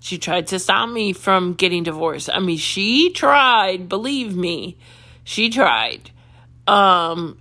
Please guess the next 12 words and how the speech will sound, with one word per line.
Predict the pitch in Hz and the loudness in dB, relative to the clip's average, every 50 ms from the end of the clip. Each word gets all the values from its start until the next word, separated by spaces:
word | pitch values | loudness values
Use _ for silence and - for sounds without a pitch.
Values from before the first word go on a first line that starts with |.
| _ - | _ -8
she, | - - - - - 208 208 202 196 190 190 190 190 185 180 180 175 165 123 - - 151 | -6 -4 -4 -2 -2 0 0 0 0 0 0 -2 -2 -2 -4 -4 -6 -8 -10 -12 -16 -2
they | 180 - 240 | 2 2 2
even | 247 233 240 240 240 214 226 220 208 196 | 2 2 -2 -4 -2 0 0 0 0 0
stopped | - - 220 180 175 175 - | -2 -2 0 -2 -2 -2 0
talking. | 202 190 196 196 196 190 175 | 0 0 0 0 -2 -4 -2
They | - 202 | 0 0
wouldn't | 196 190 214 220 208 202 | 2 2 0 -2 -2 -2
talk | 196 208 196 190 - - | -2 -2 -2 -2 -2 -4
to | - 185 | -8 -10
me | 170 156 - 151 151 | -8 -6 -4 -4 -4
after | 160 170 - - 180 175 165 135 - - - | -4 -6 -4 0 0 0 0 -2 -4 -8 -4
I | - 135 175 180 170 170 160 - | -2 0 2 2 0 -2 -4 -8